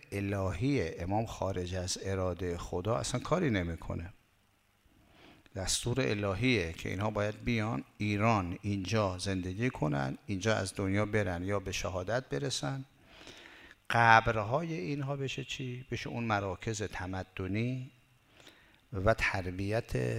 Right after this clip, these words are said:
شیعیان. اونم توی کشوری که یک دست، یک کشور ابرقدرت یک دست سنی بوده. حالا تو این کشوری که یک دست و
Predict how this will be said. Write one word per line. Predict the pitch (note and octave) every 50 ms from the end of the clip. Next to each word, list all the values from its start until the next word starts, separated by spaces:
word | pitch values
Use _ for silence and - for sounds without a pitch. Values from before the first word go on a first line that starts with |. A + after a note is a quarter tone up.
| A2 A2+ - - - - - _ _ _ _ _ _
شیعیان. | - - - - - A2 - - E2 D#2+ D2+ D#2 E2 - - - _ _ _ _ _ _ _ _ _ _
اونم | - B2 C3+ C#3
توی | C3 - B2+ C3+ C3
کشوری | - - A2 - - - B2+ A#2+ A2+ G2+
که | - - F#2+
یک | F#2+ G2 G2+ G2+ G2 - - - -
دست، | - A#2 A2 F#2 F2 - A2
یک | -
کشور | - G2+ F#2 - - G#2+ G#2 G2
ابرقدرت | F2 F2 F2+ F2 F#2 F#2 F#2 - G2 F#2+ F2+ F#2+ G#2+ G#2 - -
یک | G2+ G2+ G2 G2+ F#2 - - - -
دست | - A2 G#2+ F#2 - - - - -
سنی | - F2+ F2 F#2 F#2+ G2 A#2 C3
بوده. | C3+ C3+ - - C3+ B2+ B2 B2 - - - - _ _ _ _ - - - - - - - - - - _
حالا | - - G2 G#2+ A#2
تو | - - -
این | - C#3 D3 C#3+
کشوری | - B2+ A2 - - - G2+ F#2+ F#2+ F#2+
که | - -
یک | G2 F#2+ F#2+ F#2+ F#2 F#2 - - - -
دست | G2+ G2 F#2+ - - - G2+
و | G2 G2 G2 G2 - - -